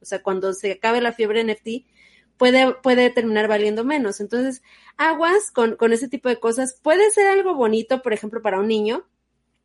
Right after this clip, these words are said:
tener un N F T, eh, es algo padre, ¿no? O sea, para decirle, "Mira que este, este gif, ¿no? Eh, animado, está en blockchain, bla, bla, bla". Pero si lo están viendo ya como algo para ahorrar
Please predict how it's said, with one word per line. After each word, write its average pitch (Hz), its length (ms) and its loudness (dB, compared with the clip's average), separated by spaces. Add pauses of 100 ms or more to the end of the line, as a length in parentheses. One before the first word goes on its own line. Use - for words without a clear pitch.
(280)
tener 220 300 2
un 240 140 4
N 233 160 2
F 226 100 -6
T, 254 280 -12 (180)
eh, 190 240 -10
es 220 180 -4
algo 233 260 -2
padre, 226 480 0
¿no? 220 280 -4
O 220 60 -6
sea, 208 180 -8
para 190 260 -2
decirle, 208 340 -8
"Mira 311 580 -6
que 185 360 -8 (300)
este, 190 340 -8
este 180 920 -8 (520)
gif, 254 460 -2
¿no? 233 340 -4 (100)
Eh, 175 160 -10
animado, 214 640 -2
está 226 160 -6
en 196 100 -6
blockchain, 208 360 -6
bla, 190 120 -6
bla, 185 100 -6
bla". 226 180 -4 (560)
Pero 233 420 4
si 233 200 -2
lo 226 100 2
están 277 340 -2
viendo 330 240 -4
ya 285 260 -2
como 285 240 -2
algo 262 640 0
para 190 260 0
ahorrar 208 560 -2